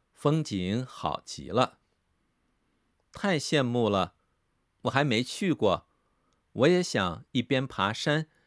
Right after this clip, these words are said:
一边看风景。一，爬上去和爬下来的时候有什么不一样？二，我想做什么？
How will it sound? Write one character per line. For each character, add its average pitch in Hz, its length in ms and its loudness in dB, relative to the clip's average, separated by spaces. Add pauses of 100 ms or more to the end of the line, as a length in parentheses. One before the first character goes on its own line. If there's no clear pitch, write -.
(120)
一 123 100 -6
边 131 320 0
看 120 260 -2
风 185 280 0
景。 - 220 -6 (2750)
一， 131 320 0 (720)
爬 95 220 2
上 131 260 2
去 95 440 -2 (100)
和 110 240 -2
爬 92 260 -4
下 156 180 4
来 113 120 4
的 95 120 -2
时 85 240 -8
候 85 360 -4 (340)
有 92 220 -6
什 - 200 -10
么 95 140 -2
不 156 160 4
一 90 260 -4
样？ 98 300 -2 (1400)
二， 113 300 2 (1120)
我 107 200 4
想 - 320 -4
做 131 220 4
什 82 180 -4
么？ 92 320 -2